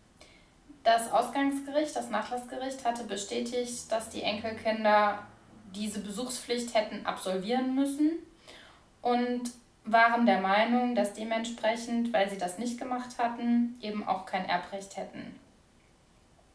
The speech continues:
Das Ganze ging in die Beschwerde und das O L G Frankfurt sah es anders. Das O L G Frankfurt war der Meinung, dass diese Verknüpfung von Besuchspflicht und Erbenstellung sittenwidrig sei.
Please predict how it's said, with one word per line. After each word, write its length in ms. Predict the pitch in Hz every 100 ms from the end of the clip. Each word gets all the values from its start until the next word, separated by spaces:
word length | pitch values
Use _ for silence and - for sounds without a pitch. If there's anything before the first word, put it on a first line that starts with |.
| _ _ - - - -
Das 120 | 240
Ganze 280 | - 262 277
ging 200 | - 269
in 120 | 254
die 60 | 240
Beschwerde 600 | 233 208 - 220 240 262 247
und 80 |
das 240 | 233 226 -
O 120 | 240
L 160 | 233 226
G 100 | 214
Frankfurt 800 | - 196 214 240 240 240 247 240
sah 300 | 214 214 220
es 120 | 233 -
anders. 640 | 208 208 180 170 170 - - _ - - - - -
Das 160 | 196
O 60 | 196
L 140 | 254
G 140 | 233 226
Frankfurt 720 | - 180 233 240 285 294 -
war 100 | 240
der 140 | 240
Meinung, 500 | 240 214 233 233 233
dass 320 | 233 220 -
diese 240 | - 254 247
Verknüpfung 760 | 247 220 - 247 247 254 247
von 360 | 240 226 214 214
Besuchspflicht 840 | 208 190 262 - - 247 247 -
und 140 | 196 190
Erbenstellung 760 | 202 214 233 233 208 208 214
sittenwidrig 680 | 196 226 226 185 - 180 175
sei. 360 | - 156 -